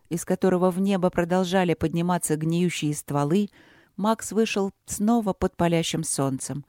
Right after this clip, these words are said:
вылил из сапог воду, повесил их за спину, попил из фляги, перетряхнул мешок и закрыл глаза, вспоминая вкус крови пятой принцессы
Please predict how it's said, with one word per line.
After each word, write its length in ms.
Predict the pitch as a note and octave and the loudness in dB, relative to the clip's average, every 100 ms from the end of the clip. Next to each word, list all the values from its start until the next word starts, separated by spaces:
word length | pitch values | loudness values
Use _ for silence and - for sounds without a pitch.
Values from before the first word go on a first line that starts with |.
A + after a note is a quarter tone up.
| _ _ _ - | _ _ _ -2
вылил 400 | F3 G3+ F#3 - | 2 4 2 -2
из 200 | F#3 F3 | -4 -4
сапог 500 | - F3 F3 F3 - | -2 -2 0 -2 -4
воду, 520 | C#3+ D#3 F#3 F3+ F3+ - _ - | -4 0 2 2 0 -4 _ -4
повесил 460 | F#3 G#3+ A3 F#3 F#3+ | 0 0 0 0 2
их 160 | F#3+ | 0
за 200 | F3+ A3 | 2 0
спину, 400 | A3 - E3 D#3 - _ _ - | 0 -2 -2 -2 -6 _ _ -6
попил 340 | D#3 - D#3+ | -4 0 0
из 160 | D#3 - | 0 -4
фляги, 500 | E3+ F3+ G3 F3+ F3 - | 0 2 0 -4 -10 0
перетряхнул 640 | F3+ G#3 - G3 - G3+ | 2 2 2 -2 0 0
мешок 520 | F#3+ F#3 - A3 A3+ - _ _ _ - | 0 0 2 2 2 -6 _ _ _ -6
и 80 | F#3+ | -2
закрыл 400 | G3 - F#3 F3+ | -2 -2 -2 0
глаза, 560 | E3+ F3+ E3 D3 C#3 - _ _ - | 0 0 0 -2 -4 -12 _ _ -16
вспоминая 640 | - - C#3+ D3 D3+ D3 | -10 -4 -2 2 4 2
вкус 400 | C#3 - D3+ - | 0 -2 -4 -4
крови 500 | - D3 F3 F#3+ F3+ - _ _ _ | -4 0 0 0 -4 -6 _ _ _
пятой 420 | D#3 F3 - F3 | -2 -2 -4 -6
принцессы 800 | - E3 D#3+ - D3 D3+ - C#3+ | -4 -6 -4 -2 -2 -2 -6 -8